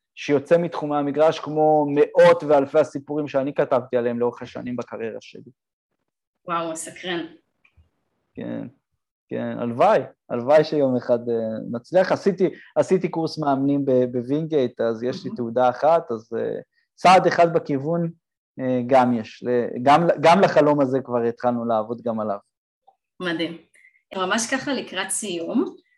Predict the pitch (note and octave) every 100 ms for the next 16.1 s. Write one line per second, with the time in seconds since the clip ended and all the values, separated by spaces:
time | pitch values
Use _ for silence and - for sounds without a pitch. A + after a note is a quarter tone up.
0 | _ F3 D#3+ F3 F3 F#3+ C4 D#4+ D4+ C#4
1 | F#4+ D#4+ G3+ F#3 F3+ F3 - C4+ F4 -
2 | F#3 - G3 B3 C4+ G3+ F#3 A3 - F3+
3 | F#3+ A#3+ A3 G3+ E3+ F3 A3+ B3 G#3 F#3
4 | E3+ F3 E3+ F3 E3+ E3 E3 E3+ G3 F#3
5 | - G#3 G#3 - F3+ F3 F#3+ E3+ E3 F#3
6 | F#3 F3 _ _ _ _ _ E3 F3+ C3
7 | C#3 E3 - C3+ B2+ E3 - F3 B2 C#3+
8 | F3 C#3+ - B2 A#2 A#2 A#2 A#2 G3+ A3
9 | B2 A#2 A#2+ G#3+ - A3+ G3 F3+ - -
10 | _ - _ - B2+ - A#2+ B2 D3+ E3
11 | D#3 C#3+ C#3+ - - C3+ D#3 E3+ D#3 D#3
12 | D#3 D3+ C#3+ C3+ D3 D#3 D3 B2+ - C3+
13 | C#3+ - C3 B2+ B2 B2 A2+ B2+ B2+ C3
14 | C3+ C3+ C#3 C3 B2 - C#3+ C3+ C3+ B2+
15 | B2+ B2 C3 B2 B2 B2 B2 - - D#3